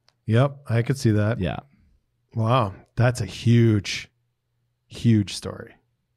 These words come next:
Speaker 2: <laughs> Yeah. We're just waiting for it to come out. <laughs> Um, but in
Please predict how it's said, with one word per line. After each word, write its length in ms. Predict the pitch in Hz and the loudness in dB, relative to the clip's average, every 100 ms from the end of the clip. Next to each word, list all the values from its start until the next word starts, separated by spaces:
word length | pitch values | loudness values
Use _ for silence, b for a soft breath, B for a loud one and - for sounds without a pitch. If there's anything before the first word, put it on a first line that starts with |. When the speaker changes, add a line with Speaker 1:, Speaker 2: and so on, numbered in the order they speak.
| _ | _
Speaker 2:
<laughs> 80 | - - | -6 -6
Yeah. 380 | - - 120 82 - _ _ _ _ B B B B | -4 -2 -2 -4 -12 _ _ _ _ B B B B
We're 160 | 107 | -2
just 160 | 107 110 | -2 0
waiting 160 | 113 110 | 2 2
for 80 | 110 | 0
it 80 | 95 | 0
to 60 | |
come 220 | 101 101 | 0 2
out. 260 | 101 90 - | 4 2 -4
<laughs> 120 | - - - - - - - - - B B B B B | -10 -10 -10 -12 -12 -20 -20 -20 -20 B B B B B
Um, 640 | 131 131 131 131 127 127 139 | 2 4 4 4 4 2 2
but 380 | 240 247 180 - | 2 4 2 2
in 720 | 185 185 180 180 180 180 175 | 2 6 6 8 6 6 4